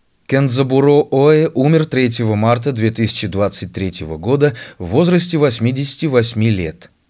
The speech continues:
На сегодняшний день это самый титулованный писатель Японии. "Если я хочу рассмотреть мир обоими глазами", писал Кензабуро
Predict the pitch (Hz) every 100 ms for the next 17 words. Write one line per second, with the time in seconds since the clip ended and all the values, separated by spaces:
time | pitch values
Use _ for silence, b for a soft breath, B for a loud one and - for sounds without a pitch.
0 | _ _ - 104 117 139 139 139 131 -
1 | 123 107 127 147 - 143 139 117 - 131
2 | 160 175 175 175 160 123 127 127 135 139
3 | 117 113 101 90 - 98 113 120 98 85
4 | 82 85 _ _ _ _ _ _ - 98
5 | 147 - 139 131 131 123 123 135 127 117
6 | - 117 117 117 120 117 110 120 117 117
7 | - 120 110 117 110 101 101 104 107 95
8 | 123 160 107 85 B B - 104 - 117
9 | 107 98 107 104 101 95 104 101